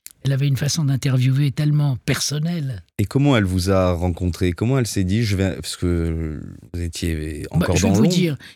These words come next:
Speaker 1: je vous dirai pas le nom parce que je veux de mal à personne. J'étais avec une chanteuse que j'accompagnais à l'époque avec ma guitare.
Speaker 2: D'accord.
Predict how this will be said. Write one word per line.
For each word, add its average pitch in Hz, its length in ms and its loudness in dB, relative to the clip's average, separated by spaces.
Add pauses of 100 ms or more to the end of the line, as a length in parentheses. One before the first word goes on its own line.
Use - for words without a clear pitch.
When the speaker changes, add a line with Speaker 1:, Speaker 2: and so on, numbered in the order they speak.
(140)
Speaker 1:
je 147 60 -2
vous 180 80 4
dirai 175 220 4
pas 190 160 2
le 196 60 4
nom 202 200 6
parce 180 140 0
que 170 100 -2
je 147 140 0
veux 156 160 -4
de 143 140 0
mal 170 180 4
à 151 80 2
personne. 143 500 -2 (300)
J'étais 151 240 2
avec 202 260 0
une 185 100 6
chanteuse 170 480 -2
que 175 120 -4
j'accompagnais 165 580 2
à 165 80 2
l'époque 156 440 0
avec 131 220 -2
ma 139 120 0
guitare. 131 400 0
Speaker 2:
D'accord. 98 400 2